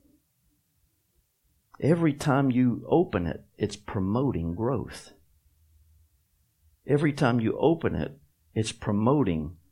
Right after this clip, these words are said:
blessing. But you need the power to be promoted. And that's when the King is revealed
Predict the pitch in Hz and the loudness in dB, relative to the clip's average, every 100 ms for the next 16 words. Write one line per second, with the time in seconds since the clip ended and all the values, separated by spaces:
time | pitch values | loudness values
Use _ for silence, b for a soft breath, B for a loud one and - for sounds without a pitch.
0 | _ - - 117 143 - 92 - - _ | _ -8 0 2 4 2 0 -8 -20 _
1 | _ _ _ _ _ _ _ _ _ _ | _ _ _ _ _ _ _ _ _ _
2 | _ _ _ _ _ - 104 - 110 110 | _ _ _ _ _ -4 -4 0 0 0
3 | 101 - - - 156 123 73 71 - - | 0 -6 -6 -4 -2 -2 -2 -6 -12 -20
4 | _ _ _ _ _ _ _ _ _ _ | _ _ _ _ _ _ _ _ _ _
5 | _ _ _ _ _ _ - 104 87 92 | _ _ _ _ _ _ -12 -8 -4 -6
6 | 92 80 80 73 64 - - _ _ _ | -4 -4 -4 -8 -12 -16 -20 _ _ _
7 | _ _ _ _ _ _ _ _ _ _ | _ _ _ _ _ _ _ _ _ _
8 | _ _ _ - 90 87 90 76 69 - | _ _ _ -6 -4 -4 -4 -8 -8 -2
9 | 143 92 71 - 76 - 85 - 85 80 | 0 0 -6 -12 -18 -12 -10 -8 -8 -6
10 | 78 69 62 | -8 -8 -14